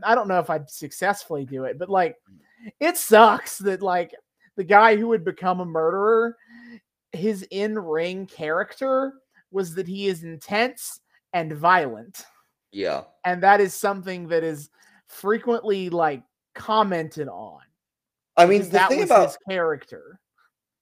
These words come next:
Speaker 2: the thing about Benoit is, like, eh, unlike, uh, the, the, who he, like, became has overshadowed anything else about his career that, like, it's kind of easy in matches like these to just kinda pretend like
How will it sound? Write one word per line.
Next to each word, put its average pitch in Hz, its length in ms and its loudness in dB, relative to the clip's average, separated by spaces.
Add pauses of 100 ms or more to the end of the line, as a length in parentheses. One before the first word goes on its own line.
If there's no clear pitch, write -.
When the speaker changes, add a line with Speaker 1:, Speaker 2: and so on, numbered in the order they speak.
Speaker 2:
the 151 120 -6
thing 226 200 -2
about 240 360 2
Benoit 104 680 0
is, 98 240 -8
like, 101 360 -4 (2250)
eh, 123 300 -8 (1160)
unlike, 196 640 2
uh, 143 40 2 (440)
the, 151 240 -14
the, 151 360 -8 (100)
who 185 260 -14
he, 170 260 -14
like, 113 380 -4 (200)
became 101 680 -18
has 104 320 -12
overshadowed 95 760 -6
anything 95 440 -16
else 90 240 -10
about 90 200 -6
his 90 220 -14
career 90 240 -10
that, 95 140 -10
like, 95 180 -8 (440)
it's - 140 -2
kind 190 200 0
of 160 80 0
easy 110 320 -6
in 107 80 -2
matches 98 300 -6
like 98 180 -8
these 92 160 -18
to - 80 -20
just - 240 -20
kinda 95 160 -10
pretend 95 400 -20
like 90 160 -18